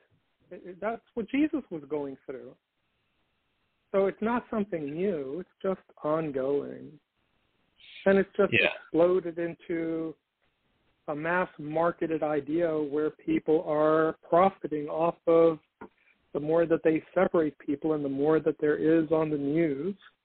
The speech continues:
Speaker 1: And people love dirty laundry. So people are the ones on, you know, everybody's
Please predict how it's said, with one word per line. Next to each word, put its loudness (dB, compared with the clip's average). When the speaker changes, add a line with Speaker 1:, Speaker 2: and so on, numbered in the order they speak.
Speaker 1:
And 4
people 2
love 2
dirty 0
laundry. 0
So -2
people 0
are 0
the -6
ones -2
on, -2
you -2
know, 6
everybody's 4